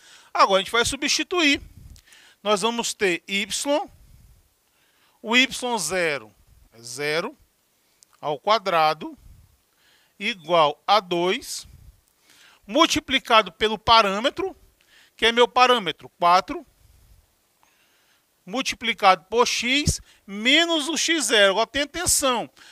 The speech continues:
porque esse menos aqui, ó, da fórmula com o menos do, do, do x zero vai dar mais,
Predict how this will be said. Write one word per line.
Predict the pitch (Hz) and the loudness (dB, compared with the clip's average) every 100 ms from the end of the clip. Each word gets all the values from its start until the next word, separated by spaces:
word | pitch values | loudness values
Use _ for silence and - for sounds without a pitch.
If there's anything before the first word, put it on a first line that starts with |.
| _ | _
porque | 214 220 247 | 0 2 2
esse | 226 254 | 0 -2
menos | 214 254 320 339 262 | -2 0 0 0 0
aqui, | 294 - 226 | 0 2 0
ó, | 175 123 - - _ _ _ _ | 0 -2 -12 -20 _ _ _ _
da | - 240 | 2 2
fórmula | - - 214 170 156 156 127 _ _ _ _ _ | 2 0 0 0 -6 -10 -10 _ _ _ _ _
com | 247 302 | 0 2
o | 294 | 0
menos | 233 233 214 180 156 131 - - _ _ _ | -2 -2 -2 -4 -10 -12 -14 -18 _ _ _
do, | _ 139 139 285 320 294 254 _ | _ -12 -4 0 0 -2 -6 _
do, | 170 170 196 - - | _ -8 -8 -10 -16
do | 165 | -12
x | - - 220 | -8 -6 -6
zero | - - 214 285 214 127 _ _ | -4 -2 4 4 4 -4 _ _
vai | 156 | -4
dar | 202 | -2
mais, | 294 311 233 170 131 - | 2 2 2 -2 -6 -8